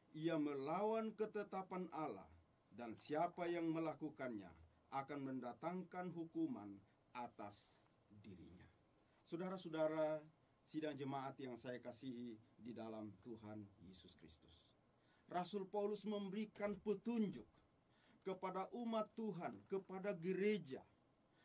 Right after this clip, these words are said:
bagaimana bersikap, bagaimana bertindak, bagaimana berperilaku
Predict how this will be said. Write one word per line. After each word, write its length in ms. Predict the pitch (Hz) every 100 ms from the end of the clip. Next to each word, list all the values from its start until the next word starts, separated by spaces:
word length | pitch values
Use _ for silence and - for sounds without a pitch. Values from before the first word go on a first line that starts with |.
| - 160
bagaimana 560 | 180 190 190 196 196
bersikap, 800 | 180 202 190 - 240 233 - - - _ _ _ - -
bagaimana 560 | 160 170 185 196 208
bertindak, 880 | 196 202 202 - - 247 208 131 - - _ _ _
bagaimana 480 | 165 175 185 196 196
berperilaku 1120 | 185 214 208 - 220 226 214 233 254 - 202